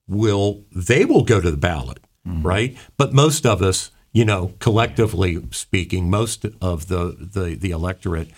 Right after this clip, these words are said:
Speaker 1: will say, "Ah, you know, uh, the, the, the president's not on the ballot, my senator, my,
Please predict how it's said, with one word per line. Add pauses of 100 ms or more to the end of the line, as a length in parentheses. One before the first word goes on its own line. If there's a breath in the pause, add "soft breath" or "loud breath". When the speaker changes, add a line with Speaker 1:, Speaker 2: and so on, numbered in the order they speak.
(300 loud breath)
Speaker 1:
will
say,
"Ah, (120)
you
know, (460)
uh, (300)
the, (100)
the, (100)
the
president's
not
on
the
ballot,
my
senator,
my,